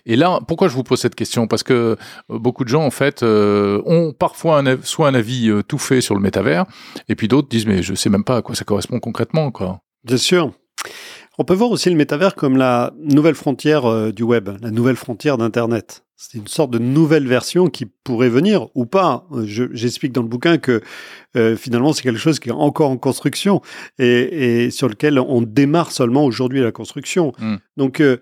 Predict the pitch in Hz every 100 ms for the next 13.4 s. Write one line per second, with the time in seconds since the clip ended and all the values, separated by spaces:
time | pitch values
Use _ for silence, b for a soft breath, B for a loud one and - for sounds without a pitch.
0 | b - 139 151 160 151 139 - - 156
1 | 139 120 113 127 160 170 127 123 120 117
2 | - 120 107 - 117 127 120 139 131 127
3 | 110 110 110 123 120 123 135 131 131 131
4 | 127 196 240 - 113 110 - 127 - 175
5 | - _ _ b b - 131 127 156 139
6 | 131 - 165 160 131 123 120 117 123 151
7 | - 175 190 - 107 113 151 147 - 127
8 | 117 120 117 110 - 143 - 165 180 123
9 | - 123 123 113 113 - 120 120 131 120
10 | 110 - B B - 113 123 127 131 123
11 | 135 127 127 135 196 170 127 - 127 135
12 | 127 135 123 123 120 117 160 120 110 131
13 | - 143 185